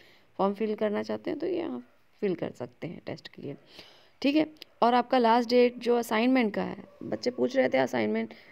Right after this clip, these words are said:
जो प्रोजेक्ट फाइल वगैरह है हमें सबमिट करनी है डीईसी की, तो कैसे करें?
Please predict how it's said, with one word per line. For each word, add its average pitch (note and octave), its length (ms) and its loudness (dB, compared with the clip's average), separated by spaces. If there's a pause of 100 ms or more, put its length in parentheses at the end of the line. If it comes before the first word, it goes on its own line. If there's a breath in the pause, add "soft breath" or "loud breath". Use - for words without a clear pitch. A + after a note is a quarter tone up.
जो A3 540 4 (600)
प्रोजेक्ट G3+ 340 0
फाइल A3 240 2
वगैरह A3 260 2
है A3 160 -2
हमें A#3+ 280 -2
सबमिट G3 300 0
करनी F#3+ 220 0
है G#3+ 80 0
डीईसी F3+ 380 -2
की, - 180 -12 (360 soft breath)
तो G#3 100 0
कैसे G3 340 0
करें? E3+ 260 -6